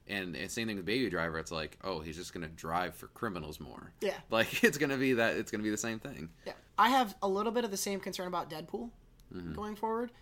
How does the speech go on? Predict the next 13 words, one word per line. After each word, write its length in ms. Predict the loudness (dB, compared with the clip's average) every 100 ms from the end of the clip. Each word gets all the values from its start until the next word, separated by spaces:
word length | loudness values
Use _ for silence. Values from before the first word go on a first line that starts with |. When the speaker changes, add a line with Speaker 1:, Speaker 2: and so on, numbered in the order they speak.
| -20 -20 -20 -8
Speaker 2:
because 800 | -6 -4 0 0 0 0 0 -2 -8 -6 0
I 100 | 2
think 200 | 2 -2
it, 160 | -4 -8 -8
it 160 | -4
surprised 920 | 0 0 0 -2 2 4 2 0 -4 -8
people 480 | -8 -6 -2 -4 -2
so 300 | -2 -2 -2
much 400 | -4 -6 -4 -6
and 100 | -8
was 120 | -4
so 240 | -2 -2 -4
different. 480 | -6 -8 -6 -8